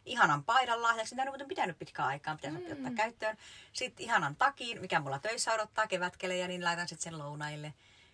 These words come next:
Speaker 1: Ja sit sain sulta ne kultaiset
Speaker 2: Korvikset.
Speaker 1: korvikset, että Venla stylas mua.
Speaker 2: Joo, se oli hauskaa.
Speaker 1: Hmm.
Speaker 2: Mennäänkö nopeasti vielä sit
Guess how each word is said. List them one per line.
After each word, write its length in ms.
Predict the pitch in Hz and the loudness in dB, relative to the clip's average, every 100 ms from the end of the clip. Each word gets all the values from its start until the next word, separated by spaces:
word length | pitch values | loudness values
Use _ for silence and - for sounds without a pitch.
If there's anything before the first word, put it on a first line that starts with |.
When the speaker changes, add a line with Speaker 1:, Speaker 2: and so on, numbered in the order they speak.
| _ | _
Speaker 1:
Ja 100 | 156 | -6
sit 140 | 151 - | -6 -8
sain 120 | 151 | -10
sulta 180 | 147 147 | -10 -10
ne 140 | 143 - | -12 -8
kultaiset 260 | 143 214 | -2 0
Speaker 2:
Korvikset. 220 | 190 208 165 | -2 -4 -6
Speaker 1:
korvikset, 280 | 170 - - | -6 -12 -14
että 140 | - | -8
Venla 180 | 233 180 | -4 -2
stylas 480 | 170 190 165 160 - | 2 4 4 2 -6
mua. 180 | 180 - - - | -8 -10 -10 -8
Speaker 2:
Joo, 320 | 285 262 247 | -2 2 2
se 120 | 311 | 4
oli 160 | 269 233 | 4 4
hauskaa. 540 | 214 196 - 202 226 - 370 349 | 4 2 0 2 2 0 -2 0
Speaker 1:
Hmm. 200 | 214 175 156 - - - - - - - - - - | 0 0 -2 -10 -20 -20 -20 -20 -20 -20 -20 -8 4
Speaker 2:
Mennäänkö 340 | 349 494 494 | 6 6 6
nopeasti 440 | 370 359 302 - 214 | 2 6 4 4 4
vielä 220 | 214 208 | 6 6
sit 280 | 220 - | 4 0